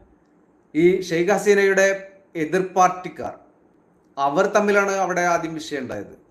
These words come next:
ആ വിഷയവുമായി ബന്ധപ്പെട്ട് പിന്നീട് ഷെയ്ഖ് ഹസീന അവരുടേതായിട്ടുള്ള ആ ഒരു ഫോഴ്സിനെ ഉപയോഗിച്ചു. എത്രയോ ചെറുപ്പക്കാർ ആ ഒരു തെരുവുകളിൽ മരിച്ചു വീണു. അതിനുശേഷം എത്രയോ പേരെ കൊന്നുകളഞ്ഞവര്.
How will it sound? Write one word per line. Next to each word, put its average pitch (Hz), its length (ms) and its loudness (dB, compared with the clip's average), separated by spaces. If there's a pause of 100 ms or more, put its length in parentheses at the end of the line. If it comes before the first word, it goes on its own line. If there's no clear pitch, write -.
(100)
ആ 143 100 0
വിഷയവുമായി 185 520 0
ബന്ധപ്പെട്ട് 190 760 -6
പിന്നീട് 175 380 -4
ഷെയ്ഖ് 175 240 -6
ഹസീന 175 300 -4 (380)
അവരുടേതായിട്ടുള്ള 160 1000 -4 (320)
ആ 156 80 2
ഒരു 156 200 -2
ഫോഴ്സിനെ 156 400 -4
ഉപയോഗിച്ചു. 151 720 0 (420)
എത്രയോ 151 420 2
ചെറുപ്പക്കാർ 151 680 -2 (160)
ആ 147 120 -2
ഒരു 147 400 -2 (140)
തെരുവുകളിൽ 143 680 -6
മരിച്ചു 127 360 -8
വീണു. 139 280 -12 (720)
അതിനുശേഷം 208 720 0
എത്രയോ 196 400 2
പേരെ 190 280 0
കൊന്നുകളഞ്ഞവര്. 165 760 -2